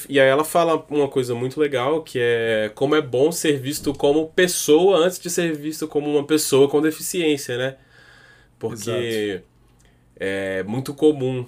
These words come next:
Speaker 1: as pessoas com deficiência que, é, é, se coloque a deficiência como a característica,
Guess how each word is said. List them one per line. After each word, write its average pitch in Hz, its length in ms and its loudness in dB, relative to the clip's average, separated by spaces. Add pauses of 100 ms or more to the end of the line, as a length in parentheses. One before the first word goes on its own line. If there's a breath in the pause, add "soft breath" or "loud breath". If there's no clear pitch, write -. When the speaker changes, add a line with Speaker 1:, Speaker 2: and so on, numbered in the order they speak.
(200)
Speaker 1:
as - 100 -16
pessoas - 240 -12
com 117 100 -8
deficiência 117 640 -6
que, 139 280 -4
é, 117 380 0
é, - 40 -2
se - 180 -6
coloque 151 520 6
a - 20 2
deficiência 139 680 -4
como 135 400 -2
a 135 80 2
característica, 143 720 -2